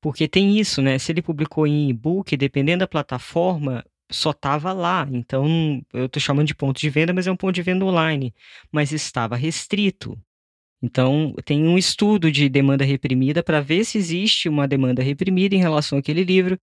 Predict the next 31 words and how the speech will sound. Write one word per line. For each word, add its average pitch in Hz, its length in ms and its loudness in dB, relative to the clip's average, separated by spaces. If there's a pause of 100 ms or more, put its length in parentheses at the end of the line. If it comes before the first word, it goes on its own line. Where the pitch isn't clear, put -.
(360)
Se - 280 0
é 226 180 2
um 202 140 2
livro 175 380 0
que - 80 -18
fez 156 220 0
muito, 185 480 4
muito 185 380 2
sucesso, 165 840 0 (360)
vale 156 160 2
a 160 60 0
pena, 165 520 0
sim, 156 460 0
imprimir 143 420 0
no 143 80 0
selo, 156 380 0
porque 143 580 -2
os - 220 2
fãs, 190 640 0
né? 165 340 0 (220)
Se - 100 -8
a - 20 -4
pessoa 147 240 0
só 156 120 2
lançou 156 300 0
em 196 80 4
e-book, 160 360 -2
por 147 140 0
exemplo, 131 420 0
os - 140 -2
fãs 175 500 2